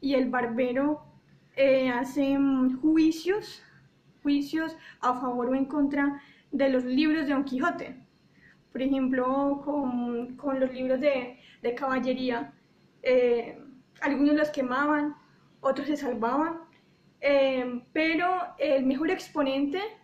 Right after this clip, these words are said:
del que le sigue el ejemplo el Quijote es Amadís de Gaula.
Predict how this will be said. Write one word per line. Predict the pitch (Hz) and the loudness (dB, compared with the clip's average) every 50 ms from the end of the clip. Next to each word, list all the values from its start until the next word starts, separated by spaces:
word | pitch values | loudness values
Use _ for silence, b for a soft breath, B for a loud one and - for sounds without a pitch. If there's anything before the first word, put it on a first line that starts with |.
| _ _ | _ _
del | - 285 294 - | -2 -2 -2 -2
que | - 294 | -2 -2
le | 269 262 277 | -2 -2 -2
sigue | 262 269 262 262 285 | -2 -2 -2 0 0
el | 294 285 | 0 0
ejemplo | 285 269 285 285 277 277 277 285 302 302 302 294 B B B B B B - | 0 0 0 0 0 0 0 0 0 0 -2 -4 B B B B B B -6
el | 277 285 277 | -4 -4 -2
Quijote | - 262 254 254 302 302 302 302 349 359 349 349 277 269 262 262 262 254 | -2 -2 -2 0 0 -2 -2 -2 -4 -4 -4 -2 -2 0 2 2 2 2
es | 262 - | 2 0
Amadís | 302 285 262 262 254 254 233 | 0 0 0 0 0 0 0
de | 233 226 | -2 -2
Gaula. | - 160 - - - - | -2 -6 -8 -10 -12 -18